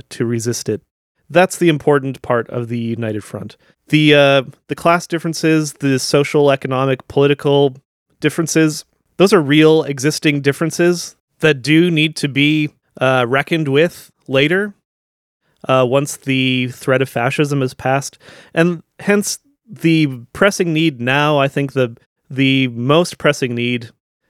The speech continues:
is to develop class consciousness amongst ordinary people. Once you have that, then fascism isn't going to arise. You can stop the conditions that lead to the emergence of fascism, uh, before the need to fight it even arises.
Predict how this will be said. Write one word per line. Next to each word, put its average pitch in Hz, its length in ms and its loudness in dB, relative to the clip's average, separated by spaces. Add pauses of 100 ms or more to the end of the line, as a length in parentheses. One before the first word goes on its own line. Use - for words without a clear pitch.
(140)
is 185 180 2
to 202 100 -4
develop 185 340 2
class 165 320 0
consciousness 160 580 -4
amongst 131 420 -4
ordinary 143 440 2
people. 113 460 -8 (220)
Once 202 220 -2
you 196 60 2
have 170 280 0
that, 156 400 0
then 147 640 0
fascism 165 600 0
isn't 165 400 0
going 151 240 0
to 147 200 0
arise. 135 460 2 (380)
You 156 100 -6
can 185 120 2
stop 202 240 2
the 214 60 -6
conditions 160 540 0
that 135 160 2
lead 135 220 -4
to - 120 -6
the 131 100 -2
emergence 127 380 -2
of 117 60 -16
fascism, 123 720 -4 (160)
uh, 117 200 -4 (220)
before 131 760 2 (400)
the 143 100 0
need 147 200 -2
to 135 80 -6
fight 143 240 2
it 131 80 -2
even 139 260 -2
arises. 123 600 -2